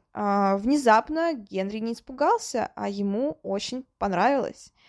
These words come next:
И он понял, что ему это очень интересно, исслед-, интересно исследовать человеческое тело, интересно знать, как оно устроено, и интересно знать, что же будет после смерти.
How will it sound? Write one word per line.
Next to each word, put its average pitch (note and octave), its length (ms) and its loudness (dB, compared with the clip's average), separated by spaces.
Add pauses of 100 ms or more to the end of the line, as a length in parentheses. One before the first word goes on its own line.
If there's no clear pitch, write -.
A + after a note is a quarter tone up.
(440)
И C#4+ 400 2
он A#3+ 200 0
понял, D4 400 2
что - 200 -6
ему A3+ 220 0
это A3 120 -4
очень G#3+ 220 -4
интересно, G#3 480 -2
исслед-, G#3+ 300 -4
интересно A3+ 460 -2
исследовать G#3+ 420 -4
человеческое G3 420 -6
тело, A3+ 320 0
интересно A3 480 -2
знать, G#3 340 2
как - 200 -8
оно F#3 180 -4
устроено, G#3+ 640 -2 (460)
и F4 100 0
интересно C#4 500 2
знать, G#3+ 440 2
что - 320 -4
же C4 140 0
будет A3 420 -4
после G3+ 500 -6 (100)
смерти. - 600 -6